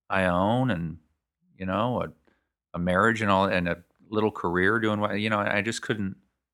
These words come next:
think of anything that I really wanted, you know? I guess, uh, I don't know. What would you, what would you do with, like, I mean, we're not talking about ten million dollars, I guess. We're talking about,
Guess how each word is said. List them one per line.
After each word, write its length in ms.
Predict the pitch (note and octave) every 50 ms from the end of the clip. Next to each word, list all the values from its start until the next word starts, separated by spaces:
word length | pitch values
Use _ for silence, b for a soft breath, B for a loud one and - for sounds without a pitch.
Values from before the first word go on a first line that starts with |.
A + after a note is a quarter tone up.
| _ _ _ _
think 360 | A#2 D3 G3 F#3+ C3+ - - _ _ _ _ _
of 100 | F#2 F2
anything 440 | F2+ G2 C3+ F#3 F#3+ - F2 F2 E2
that 100 | E2 E2
I 60 | E2+
really 320 | F2 F2+ G2 G2 F#2+ F2 F2
wanted, 440 | - F2+ A2 C3+ D#3+ C#3 F#2+ E2+ E2
you 120 | F2 E2+
know? 320 | D#2 E2 E2 F#2 G#2+ A#2+ A#2+ -
I 80 | - B2+
guess, 360 | C#3 G#3 A3 G3+ - - -
uh, 320 | C3+ B2+ A#2+ A#2 A2+ A2 G#2+ _ _ _ _ _ _ _ _ _ _ _ _ _ _ _ _ _ _ _ _ _ _ _ _ _ _ _ -
I 60 | C3
don't 140 | E3+ F#3 G3+
know. 300 | A#3 G#3 A#2+ F#2 E2+ E2+
What 140 | G2+ A#2+ - -
would 160 | - C3 -
you, 140 | B2 G2 - _ _ _ _ _ _ _
what 100 | - E3
would 120 | G3 F#3 -
you 60 | B2
do 240 | A#2 A#2 C3 E3 G3+
with, 240 | E3+ A2 - - -
like, 300 | F#2+ F2+ F2+ F2 - - _ _ _ _ _ _ _ _ _ _ _ _ _ _ _ _ _ _ _ _ _ _ _ _ _ -
I 40 | C#3+
mean, 100 | E3 E3
we're 60 | E3+
not 160 | E3+ E3+ D#3
talking 200 | - D#3+ C#3+ C#3
about 220 | A#2+ G2 E2 - -
ten 240 | - - C#3+ C#3 B2+
million 280 | A#2 A2+ G#2 F#2 F#2
dollars, 440 | F#2 F#2+ F#2+ F#2+ F#2 E2+ D#2 D#2 -
I 80 | - D#2+
guess. 300 | D#2 - - - - -
We're 60 | A2
talking 360 | G2 - G#2 F#2 F2 - F#2 E2+
about, 400 | D#2+ D#2+ D#2+ D#2+ E2 D#2+ -